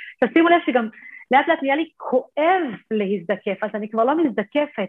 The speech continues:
אז מה קורה? אז הגוף שלי רק יותר ויותר מתכופף, והשרירים יותר ויותר מתכווצים בצד הזה, ונחלשים בצד הזה. אוקיי, תמיד יש לנו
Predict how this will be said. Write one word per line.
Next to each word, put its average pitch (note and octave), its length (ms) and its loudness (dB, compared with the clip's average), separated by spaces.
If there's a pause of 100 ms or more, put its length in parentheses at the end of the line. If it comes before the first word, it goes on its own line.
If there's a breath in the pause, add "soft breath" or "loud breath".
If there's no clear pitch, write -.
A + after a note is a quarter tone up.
(100)
אז G3+ 140 -2
מה C4+ 80 4
קורה? A3 300 0 (140)
אז G#3 140 -4
הגוף C4 200 -2
שלי C4+ 200 -2
רק C#4 160 2 (380 loud breath)
יותר C#4+ 300 2 (100)
ויותר A3 260 -2
מתכופף, C4 540 -4
והשרירים A#3 480 -2
יותר C4 340 0
ויותר A#3 260 -2
מתכווצים B3+ 680 -2
בצד A3 280 0
הזה, F#3+ 160 0 (120)
ונחלשים B3+ 680 -2
בצד B3+ 320 -2
הזה. B3 240 0 (360 soft breath)
אוקיי, - 260 2
תמיד C4 120 0
יש C#4 140 -2
לנו A#3+ 120 -2